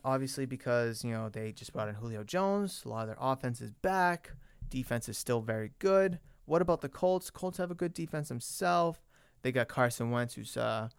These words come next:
projected to play week one. I'd be very surprised if he does, but he's on track. I don't know. I don't know. I, I know the Titans will come out of that division.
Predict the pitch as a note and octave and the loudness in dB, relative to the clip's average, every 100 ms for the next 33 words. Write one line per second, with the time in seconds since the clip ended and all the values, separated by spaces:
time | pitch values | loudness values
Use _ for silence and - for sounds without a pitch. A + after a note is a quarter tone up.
0 | _ _ - A#2+ - D3 - F3 - - | _ _ -6 -4 2 2 2 -4 -4 -2
1 | D#3+ D#3 D#3+ - D3+ F#3 D3 D3+ F2+ G#2 | -2 -2 -4 -2 -2 0 -4 -8 -10 -10
2 | - A2 A2 G#2+ G#2 G#2+ C3 E3+ C#3 B2 | -10 -8 -8 -8 -12 -6 -2 -2 -2 -2
3 | A#2+ A2+ - F3+ G3 - - - - - | -2 -2 -2 0 -2 -6 -16 -20 -20 -20
4 | - - - - - - - - A#3 C4+ | -20 -20 -20 -20 -20 -20 -20 4 6 8
5 | B3+ C#3 - - - - F3 G3 G#3 D3+ | 8 6 -4 -20 -20 -6 2 6 8 6
6 | - D#3 D#3+ E3 F#3 E3+ - F3+ F#3 F#3 | 4 0 4 4 4 2 4 4 4 2
7 | F3+ D#3 D#3 D3+ C#3+ D#3 D#3 D3+ C#3 B2+ | 0 0 -2 2 4 6 6 4 2 2
8 | D#3 F3 F3 | 2 2 0